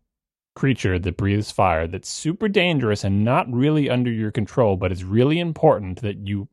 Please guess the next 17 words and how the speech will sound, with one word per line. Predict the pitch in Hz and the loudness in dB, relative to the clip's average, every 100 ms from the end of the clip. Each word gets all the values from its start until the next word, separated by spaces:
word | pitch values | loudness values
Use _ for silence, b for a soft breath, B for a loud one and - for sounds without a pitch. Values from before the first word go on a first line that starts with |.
| - | -18
have | - 156 190 165 | -4 0 2 2
that | 120 98 | 0 0
dragon, | - 92 85 90 87 | -2 -2 -2 -2 -4
that | 92 | -4
the | 98 | -8
dragon | 104 113 117 127 127 110 | -4 -2 0 0 2 0
be | 104 107 101 98 - _ _ _ _ _ _ _ _ - | 2 2 2 0 -4 _ _ _ _ _ _ _ _ -10
kept | - 156 - | 0 2 2
from | - 156 131 | 0 0 2
destroying | 117 - 214 269 247 180 | -2 -4 0 2 2 0
everything, | 131 123 120 120 117 | 0 -2 0 0 2
but | 127 | 0
also | 127 143 156 160 131 | 0 0 0 0 0
kept | 127 131 123 - | 0 -2 -2 0
alive | 107 101 101 98 98 | 2 2 2 0 -2
and | 87 - | -6 -2
happy, | 156 131 - - | 0 0 -4 -14